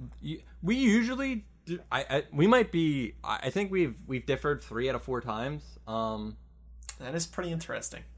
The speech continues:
Speaker 1: uh, the only one we think we both gave clear for takeoff was my, I, I keep doing it, Witch Academia. Um, Little Witch Academia.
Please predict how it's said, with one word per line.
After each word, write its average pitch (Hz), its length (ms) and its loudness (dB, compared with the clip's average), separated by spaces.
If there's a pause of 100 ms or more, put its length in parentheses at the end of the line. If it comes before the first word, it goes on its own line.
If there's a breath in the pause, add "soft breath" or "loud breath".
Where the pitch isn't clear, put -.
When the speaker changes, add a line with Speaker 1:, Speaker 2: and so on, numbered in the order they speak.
(140)
Speaker 1:
uh, 113 380 4
the 117 100 -2
only 131 160 2
one 127 220 2
we 117 80 0
think 113 260 -6
we 110 80 -8
both - 520 -2 (420)
gave 117 300 0
clear 123 180 0
for - 80 -12
takeoff 117 420 -2
was 104 240 -8
my, 104 340 -4 (720)
I, 110 120 -4 (220)
I 101 80 -12
keep - 200 -8
doing 107 220 -2
it, - 80 -10 (240)
Witch 123 180 -2
Academia. 110 500 -4 (220 soft breath)
Um, 123 220 -2 (220)
Little 127 160 -2
Witch 120 140 0
Academia. 110 500 -2